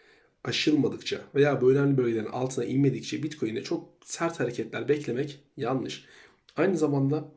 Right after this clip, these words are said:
her hareketle de strese girip al sat yapmak yanlış. Burada güzel pozisyonlar açılıp pozisyonları korumak suretiyle güzel kazançlar sağlanabilir.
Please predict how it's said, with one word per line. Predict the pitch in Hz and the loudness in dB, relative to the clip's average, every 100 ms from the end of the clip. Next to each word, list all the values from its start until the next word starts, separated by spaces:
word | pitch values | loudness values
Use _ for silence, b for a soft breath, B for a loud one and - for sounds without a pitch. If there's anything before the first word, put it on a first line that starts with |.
| b b b | b b b
her | - 170 185 | -4 -2 0
hareketle | 160 147 147 147 110 - | 2 2 2 -2 -2 0
de | 123 - - _ _ _ | -2 -2 -14 _ _ _
strese | - - 139 139 147 | -10 -4 0 2 2
girip | 120 127 - - | 0 -4 -8 -4
al | 120 | -4
sat | - 139 - | 0 -2 0
yapmak | 117 - - | -2 -6 -8
yanlış. | 113 120 110 - B B B B - | -6 -4 -6 -10 B B B B 2
Burada | 214 170 | 6 6
güzel | 147 156 151 | 6 4 4
pozisyonlar | 143 135 127 113 | 2 0 0 0
açılıp | 135 131 135 - - _ _ _ _ - | 0 -2 -6 -8 -18 _ _ _ _ 2
pozisyonları | 135 139 123 110 | 2 4 0 0
korumak | - 123 117 - | -2 -2 -2 -2
suretiyle | 127 123 123 | 0 0 -2
güzel | 127 127 131 | -4 -2 -2
kazançlar | 127 113 104 - | -2 -6 -6 -8
sağlanabilir. | - 113 120 120 110 - | -8 -4 -4 -4 -6 -12